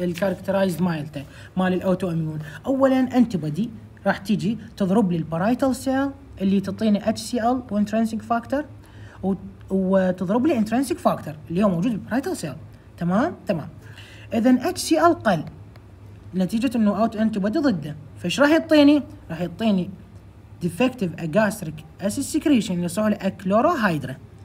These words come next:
هيدريا. تمام؟ يعني الاتش سي ال نقصان. الاتش سي ال نقص، عرفنا. نيجي بعد الانترنسيك فاكتور، اذا نقص الانترنسيك فاكتور وظيفته بيمن؟ هذا الانترنسيك فاكتور يجي ينفرز من الاستومك،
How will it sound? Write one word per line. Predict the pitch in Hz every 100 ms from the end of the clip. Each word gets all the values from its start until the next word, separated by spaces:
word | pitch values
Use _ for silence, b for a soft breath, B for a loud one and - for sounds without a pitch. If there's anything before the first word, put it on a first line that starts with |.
| -
هيدريا. | 190 170 139 127 - - - - -
تمام؟ | 170 220 381 -
يعني | 170 175
الاتش | 214
سي | - 208
ال | 330
نقصان. | 262 - 175 151 - - - - - - - - - - B B B
الاتش | 175 208
سي | 269
ال | 269
نقص، | 269 269 269 262 - - -
عرفنا. | 175 151 135 131 B B B
نيجي | 233 294 294
بعد | 294 285
الانترنسيك | 277 262 262 285 320 285
فاكتور، | - 269 269 302
اذا | 285 302
نقص | 302 247 196 - -
الانترنسيك | 190 185 226 277 311
فاكتور | - 294 277 - 285 254 B B
وظيفته | 165 170 220 220 294 294
بيمن؟ | 233 294 302 294 B B
هذا | - 247
الانترنسيك | 240 208 208 175 170
فاكتور | 165 151 170 151 B B
يجي | 233 202
ينفرز | 214 226 247 226
من | 226
الاستومك، | 233 247 262 262 339